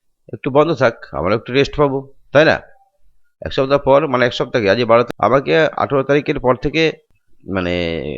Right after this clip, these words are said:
মালপত্র ছাড়তে পারবো, এমন ধরনের ব্যাপার, কাজ করতে শুরু করতে পারবো। তাদের জন্য বড্ড ক্লান্ত হয়ে গেছে, রেস্ট নেওয়া যাক নাকি? ভয় পাবেন না, আমি আজ ডিজে খোবাস কবির।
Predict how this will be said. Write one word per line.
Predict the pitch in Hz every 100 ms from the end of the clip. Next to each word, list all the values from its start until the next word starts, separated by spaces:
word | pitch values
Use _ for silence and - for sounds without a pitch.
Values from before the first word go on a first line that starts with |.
| 67 _ -
মালপত্র | 113 113 117 120
ছাড়তে | 107 117 -
পারবো, | 110
এমন | 110 98
ধরনের | 98 92
ব্যাপার, | 98 90 85 139 - 120
কাজ | - 95
করতে | - 95 95 -
শুরু | 82
করতে | 73 73 69
পারবো। | 65 - - - _ - - - - -
তাদের | - -
জন্য | 110 127 - -
বড্ড | - 135 123
ক্লান্ত | 156 - 123 135 117
হয়ে | 156 170
গেছে, | 156 151 151
রেস্ট | 127 135 - 127
নেওয়া | 113
যাক | 104 95
নাকি? | 127 143 165 90 - -
ভয় | 98 131
পাবেন | 151 156
না, | 139 107 80 - -
আমি | 110
আজ | 131 135
ডিজে | 127 131
খোবাস | 143 135 -
কবির। | 131 120 98 69